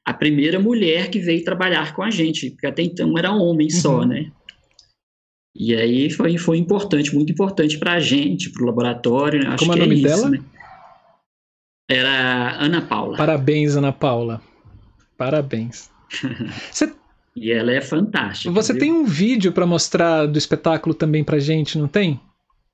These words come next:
Speaker 1: Tá, v-, vamos, vamos mostrar um pedacinho
Speaker 2: Vamos
Speaker 1: aqui, um
Speaker 2: lá.
Speaker 1: trechinho.
Speaker 2: Ó, ó, Eloy,
Speaker 1: Deixa eu
Speaker 2: enquanto
Speaker 1: abrir.
Speaker 2: ele pro-, ele, quanto, enquanto ele monta aí o vídeo, Eloy,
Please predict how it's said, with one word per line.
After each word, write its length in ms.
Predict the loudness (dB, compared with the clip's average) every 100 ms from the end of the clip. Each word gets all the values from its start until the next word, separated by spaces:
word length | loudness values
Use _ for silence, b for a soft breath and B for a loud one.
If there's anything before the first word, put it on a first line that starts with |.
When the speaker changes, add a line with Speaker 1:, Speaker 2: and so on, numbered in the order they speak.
| _ _ -8
Speaker 1:
Tá, 160 | -8
v-, 220 | -10 -14 -16 _
vamos, 300 | -2 0 0
vamos 160 | 0 0
mostrar 320 | 0 -2 -2
um 100 | -2
pedacinho 600 | 0 -2 -2 0 2 4
Speaker 2:
Vamos 220 | 4 2
Speaker 1:
aqui, 80 | 2
um 20 | 2
Speaker 2:
lá. 60 |
Speaker 1:
trechinho. 600 | 0 0 0 0 0 0 -2
Speaker 2:
Ó, 240 | 0 0 0
ó, 60 | 0
Eloy, 500 | 2 2 2 2 0
Speaker 1:
Deixa 180 | -2 -6
eu 80 | -4
Speaker 2:
enquanto 360 | -2 0 2 2
Speaker 1:
abrir. 140 | 2
Speaker 2:
ele 40 | 0
pro-, 340 | 0 2 2
ele, 160 | 2 2
quanto, 400 | 0 0 -2 -2
enquanto 420 | 2 2 2 2
ele 520 | 2 4 4 2 2
monta 600 | 0 -2 2 2 2 2
aí 120 | 2 2
o 40 |
vídeo, 360 | 2 0 2 2
Eloy, 340 | 4 2